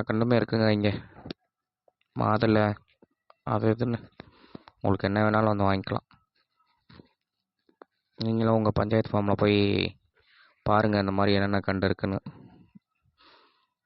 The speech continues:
குறைஞ்ச விலையில கொடுப்பாங்க. உங்க பஞ்சாயத்துல ஒரு லெட்டர் எழுதி கொடுத்து கிளர்க்கிட்ட, அவங்ககிட்ட இருந்து கொடுத்தீங்கன்னா குறைஞ்ச விலையில உங்களுக்கு கொடுப்பாங்க கண்டுங்கள்லாம்.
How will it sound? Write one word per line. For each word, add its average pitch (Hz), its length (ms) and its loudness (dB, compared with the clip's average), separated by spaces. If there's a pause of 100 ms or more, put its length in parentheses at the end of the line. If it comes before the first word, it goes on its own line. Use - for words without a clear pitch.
குறைஞ்ச 110 300 2
விலையில 101 300 2
கொடுப்பாங்க. 95 380 0
உங்க 95 160 -2 (100)
பஞ்சாயத்துல 107 420 2
ஒரு 101 120 2
லெட்டர் 110 220 0
எழுதி 101 180 0
கொடுத்து 104 360 -2
கிளர்க்கிட்ட, 101 380 -2 (1120)
அவங்ககிட்ட 101 340 2
இருந்து 101 200 0
கொடுத்தீங்கன்னா 101 400 0 (140)
குறைஞ்ச 101 280 0
விலையில 101 280 2
உங்களுக்கு 95 280 0
கொடுப்பாங்க 92 400 -2
கண்டுங்கள்லாம். 92 480 -2